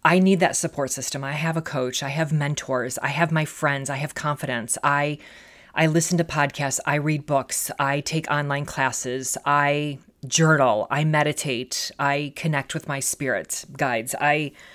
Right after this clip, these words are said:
I do a lot of things to support, and I build that support system because I don't wanna feel like I have to do it alone. I did so many things on my own and alone in my life, and that took me far, but you know what? To take me even farther, I can't do it alone.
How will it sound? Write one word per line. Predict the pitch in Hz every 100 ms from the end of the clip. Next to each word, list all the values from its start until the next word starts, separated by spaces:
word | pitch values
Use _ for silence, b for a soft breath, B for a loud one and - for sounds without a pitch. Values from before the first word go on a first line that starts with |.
| B B -
I | 190
do | 175
a | 156
lot | 151 151 175
of |
things | - 185 151 135 117 -
to | - 170
support, | - 170 165 - 147 127
and | 151
I | 147
build | 147 156
that | 139 -
support | - - 143 -
system | 143 - 143 135
because | 135 160 -
I | 147
don't | 170 151
wanna | 160 143
feel | - 156
like | 143 143
I |
have | 135
to | 151
do | 143 139
it |
alone. | 135 135 131
I | 151
did | 160 151
so | - - 175
many | 180
things | 180 175 160 - - 151
on | 156
my | 156 -
own | 135 143 151
and | 143
alone | 139 131 135 143
in | - 131
my | 131
life, | 131 131 170 - - B B B B B B
and | 147
that | 147
took | - -
me | 165
far, | - 151 143 160
but | 156 -
you | 143
know | 147
what? | 147 147
To | -
take | 147 170 160
me | 156
even | 143 143
farther, | - 147 147 165 170
I | 123
can't | - 147 -
do | 139
it | 135
alone. | 127 127 123 131